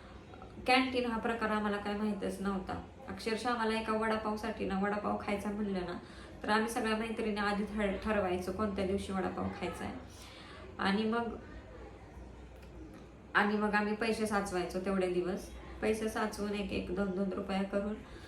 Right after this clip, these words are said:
मग ते दहा आणि पंधरा रुपयाला काही वडापाव मिळायचा तेव्हा, तो मग सगळा मिळून खायचो. तर अशी परिस्थिती होती, खूप वाईट दिवस काढले.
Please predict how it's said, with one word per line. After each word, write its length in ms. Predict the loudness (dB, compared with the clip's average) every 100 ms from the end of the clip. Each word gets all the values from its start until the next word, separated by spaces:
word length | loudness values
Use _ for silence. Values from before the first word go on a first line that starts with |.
| -14 -4
मग 260 | 0 0 0 -6 -12 -10 -6 -2 4
ते 140 | 6
दहा 180 | 6 6
आणि 220 | 4 4
पंधरा 280 | 0 0 0
रुपयाला 400 | 0 0 0 0
काही 200 | 0 2
वडापाव 440 | 4 4 4 2 2
मिळायचा 380 | 2 0 -2
तेव्हा, 260 | -2 -4 -4 -8 -12 -16 -16 -10 2
तो 100 | 2
मग 160 | 4 2
सगळा 300 | 2 4 4
मिळून 320 | 4 2 0
खायचो. 260 | 0 0 0 -2
तर 80 | 0
अशी 220 | 0 0
परिस्थिती 520 | 2 2 2 0 0
होती, 320 | 2 2 0
खूप 200 | 2 4
वाईट 240 | 4 4 4
दिवस 240 | 2 2
काढले. 340 | 0 0 2